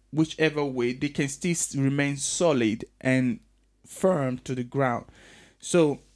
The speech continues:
yes, Ghana year of return was amazing, uh, uh, idea, was, was a good idea by the Ghanaian people. But I felt that Ghana year of return wasn't carefully thought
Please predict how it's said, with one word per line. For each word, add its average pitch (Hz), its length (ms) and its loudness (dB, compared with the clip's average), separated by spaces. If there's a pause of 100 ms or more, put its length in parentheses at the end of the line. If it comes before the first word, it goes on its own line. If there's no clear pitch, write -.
(120)
yes, 156 460 0
Ghana 202 580 0
year 170 280 4
of 151 140 4
return 151 540 2
was 135 180 2
amazing, 139 840 2 (260)
uh, 127 220 0 (260)
uh, 123 300 2
idea, 131 640 0 (420)
was, 135 480 0
was 147 180 0
a 139 60 -2
good 170 260 2
idea 127 480 2
by 127 220 0
the 120 120 -4
Ghanaian 131 720 -2
people. 127 480 -2 (640)
But 151 480 0
I 147 60 2
felt 202 400 2
that 143 260 4
Ghana 180 460 2 (540)
year 175 220 4
of 143 160 2
return 147 600 2
wasn't 156 520 2 (220)
carefully 190 460 4 (140)
thought 175 280 6